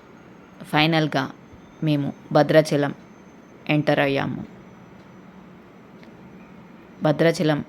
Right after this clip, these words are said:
ఎంటర్ అయిన తర్వాత ఇలా గోదావరి నది ప్రాంతం నుండి మనం ఆ భద్రాచల రాముడి దర్శనానికి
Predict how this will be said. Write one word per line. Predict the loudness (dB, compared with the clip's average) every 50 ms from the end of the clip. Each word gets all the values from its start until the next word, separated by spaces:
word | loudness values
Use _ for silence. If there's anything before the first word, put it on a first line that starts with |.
| -14 -20 -14 -4 -2 -2
ఎంటర్ | 2 2 2 2
అయిన | 4 2 0 -2 -4
తర్వాత | -6 -4 -4 -4 -4 -4 -6 -8 -8 -10 -14 -20 -20 -20 -20 -20 -20 -20 -20 -20 -20 -20 -20 -20 -20 -20 -20 -20 -20 -20 -20 -20 -20 -20 -20 -20 -20 -20 -20 -20 -10 -6 -2
ఇలా | 0 0 0 0 -4 -10 -20 -18 -10 -2 2
గోదావరి | 2 4 6 6 4 4 2 0 0 -4 -8 -14 -20 -20 -20 -20 -20 -20 -20 -20 -20 -20 -20 -20 -20 -20 -20 -20 -20 -20 -20 -20 -20 -20 -20 -12 -4 0 0
నది | 0 2 0 -2 -2 -4 -12 -20 -20 -20 -20 -20 -20 -20 -20 -20 -20 -20 -20 -20 -20 -20 -20 -20 -20 -20 -20 -20 -20 -20 -20 -20 -12 -6
ప్రాంతం | -2 0 0 0 0 -2 -4 -4 -2 -2
నుండి | -4 -4 -4 -4 -4 -6 -8 -14 -20 -20 -20 -20 -20 -20 -20 -20 -20 -20 -20 -20 -20 -20 -20 -20 -20 -20 -20 -20 -20 -20 -20 -20 -20 -20 -20 -20 -20 -20 -20 -20 -20 -20 -20 -20 -20 -20 -20 -18 -8 -4 -2
మనం | -2 -2 -2 -6 -8 -12 -20 -12 -6 -2 -2
ఆ | -2 -2 -4 -10 -20 -20 -20 -20 -20 -20 -20 -20 -14 -2 0
భద్రాచల | 0 2 2 2 0 0 0 0 -2 -2 -2 -4 -8 -2 0
రాముడి | 0 0 2 0 0 0 0 0
దర్శనానికి | -2 -2 -2 -4 -4 -4 -4 -4 -6 -6 -6 -8